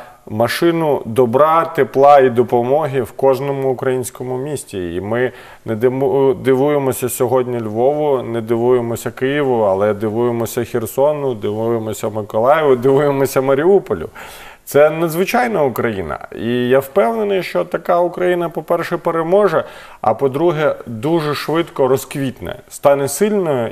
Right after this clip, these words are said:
і красивою. Єдине, що, е, треба, щоб вона взяла владу. Е, ми скинули владу, але ця Україна владу ще не взяла. Вона далі залишається в руках мародерів. І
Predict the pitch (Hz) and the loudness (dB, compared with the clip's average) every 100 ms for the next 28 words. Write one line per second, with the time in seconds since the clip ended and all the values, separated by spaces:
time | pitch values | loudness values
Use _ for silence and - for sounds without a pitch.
0 | - 120 113 127 135 - 139 98 73 - | -8 -10 -4 -2 -2 -2 0 0 -2 -8
1 | - - - 104 127 190 233 208 - 156 | -16 -18 -10 0 4 4 4 0 0 2
2 | 135 120 - - 120 107 139 160 180 175 | 4 2 -4 -4 -4 -2 2 4 4 2
3 | - 151 131 127 123 131 151 165 - - | 2 -6 0 0 0 2 2 0 -8 -20
4 | - - _ - 104 110 151 147 139 131 | -20 -20 _ -6 -4 2 6 8 8 6
5 | 123 - - - - 110 110 110 107 139 | 4 2 -8 -14 -14 -8 -4 -2 -2 -2
6 | 170 151 - - 226 190 147 120 113 95 | -2 -2 -4 0 4 6 6 4 2 2
7 | 82 - - 120 139 139 - 165 165 160 | 0 -2 2 4 4 2 0 -2 -2 -4
8 | 170 165 156 143 151 147 143 135 - 147 | -4 -4 -4 0 0 0 -6 -6 -6 -6
9 | 143 127 135 135 143 139 113 107 120 123 | -4 -4 -4 -2 0 2 2 0 -4 0
10 | 143 135 127 120 123 - 127 120 - 120 | 2 2 0 -4 -6 -2 -2 -2 -2 -6
11 | 127 120 123 120 120 117 120 156 202 190 | -6 -2 -2 -2 -4 -4 0 0 2 0
12 | 147 - - - - - 117 120 120 120 | -2 -12 -20 -20 -20 -8 -2 0 0 0